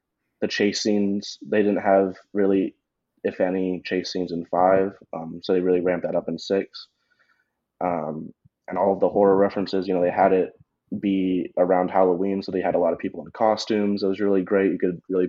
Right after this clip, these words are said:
point out a lot of stuff, um, from, you know, Carrie, Friday the Thirteenth. Even I Think You Should Leave, they have a,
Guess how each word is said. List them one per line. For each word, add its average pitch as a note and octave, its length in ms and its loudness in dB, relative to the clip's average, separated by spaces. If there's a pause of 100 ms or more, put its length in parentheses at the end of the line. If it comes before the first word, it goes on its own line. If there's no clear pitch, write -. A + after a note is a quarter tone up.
(100)
point F2+ 180 0
out E2+ 180 -2
a - 40 -6
lot F2 160 2
of F2 60 -4
stuff, F2+ 340 2 (640)
um, E2 260 -2
from, D#2+ 400 2
you F2+ 100 -6
know, E2 120 -2 (100)
Carrie, F#2 320 4
Friday F2 200 2 (100)
the F2+ 60 -2
Thirteenth. F#2+ 480 -2 (100)
Even F#2 400 0 (580)
I G#2+ 60 2
Think G#2 160 0
You G#2 100 -2
Should F#2 220 -4
Leave, G2 460 0 (100)
they F#2 100 0
have F2+ 240 2
a, E2+ 300 2